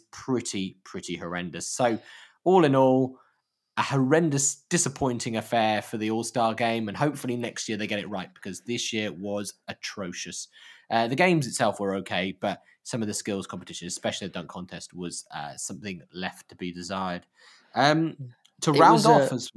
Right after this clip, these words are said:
Speaker 2: a
Speaker 1: oh,
Speaker 2: blooper
Speaker 1: sorry, Ben.
Speaker 2: reel, Si. It was a
Speaker 1: Yeah.
Speaker 2: blooper reel. I mean, I saw
Speaker 1: <laughs>
Speaker 2: one, it was, uh, miss, went for three-point, miss, went for this, but I saw Curry,
Speaker 1: Mm.
Speaker 2: uh, hit a three-pointer from way, way, way
Speaker 1: Mm.
Speaker 2: downtown, as the American
Speaker 1: Yeah.
Speaker 2: commentators call it,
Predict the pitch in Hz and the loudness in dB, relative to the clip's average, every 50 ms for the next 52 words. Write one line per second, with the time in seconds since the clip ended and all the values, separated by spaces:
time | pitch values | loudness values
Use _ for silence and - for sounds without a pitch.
0 | 110 - 151 143 113 131 151 151 160 160 - 139 156 135 127 120 120 120 120 - | -8 -2 -2 0 2 4 6 6 6 6 6 6 4 4 4 2 2 0 0 -2
1 | - - - _ - - - - 131 123 123 131 135 135 127 135 127 131 127 120 | -4 -8 -16 _ -8 -6 0 2 2 2 2 0 -2 0 0 2 4 2 2 2
2 | - 135 143 143 139 - - 131 123 - - - - - - - 131 131 131 135 | 4 4 4 4 4 2 0 -2 -2 -2 -4 -4 -6 -6 -4 -2 0 2 2 2
3 | 135 135 135 131 - - 156 151 143 143 147 147 147 143 135 131 - 71 - 127 | 4 4 2 4 6 6 6 6 8 8 8 8 8 6 4 4 2 2 2 0
4 | 120 - - - - - - - - - - 123 92 127 135 143 156 151 131 120 | 0 -2 -6 -10 -16 -16 -16 -16 -8 -2 2 2 2 4 4 6 6 6 6 4
5 | - - - - - - 147 143 - - - - - - 139 131 - - 143 127 | 2 -2 -4 -4 0 0 2 2 2 0 -4 -2 2 2 2 2 4 2 2 2
6 | 117 - 135 143 147 147 131 123 117 - - 151 139 131 - - 135 135 120 - | 2 2 2 4 6 6 6 4 2 2 2 2 2 2 2 2 2 2 2 2
7 | - 147 143 139 - - - 190 185 180 165 - - - - - - 185 180 175 | 2 0 2 2 4 2 4 4 4 4 2 0 -2 -2 -2 0 4 4 6 6
8 | 170 165 160 160 156 147 - - - - - - - - 113 107 - 151 147 143 | 6 6 6 4 2 0 -4 -12 -16 -14 -14 -14 -14 -16 -14 -4 0 2 4 4
9 | 143 143 143 147 147 156 170 - - - - 156 147 143 135 - - - 160 147 | 6 4 4 4 2 2 0 0 0 0 2 2 2 2 0 -2 2 2 4 2
10 | 139 - - - 147 139 139 - 110 135 123 - - - - - 139 135 131 131 | 2 0 0 2 4 4 4 4 2 0 0 -2 -4 -4 2 4 4 6 6 4
11 | 131 135 139 143 147 160 156 156 160 160 156 151 147 139 143 135 135 135 139 127 | 2 2 2 4 4 6 6 6 6 6 6 4 4 4 4 4 6 4 4 4
12 | 131 131 139 147 160 175 170 147 139 123 120 120 117 - - 120 117 117 117 120 | 4 6 6 6 6 6 6 6 6 6 6 2 2 2 2 2 4 4 2 2
13 | 113 113 120 123 117 117 117 113 113 113 - 135 117 - - 123 117 110 104 123 | 0 0 0 0 0 2 2 2 0 0 -2 -6 -8 -4 -2 -2 -2 0 -2 -2
14 | 117 120 - - - - 135 123 123 123 117 - | -2 -2 -4 -6 -2 0 2 4 4 2 0 -2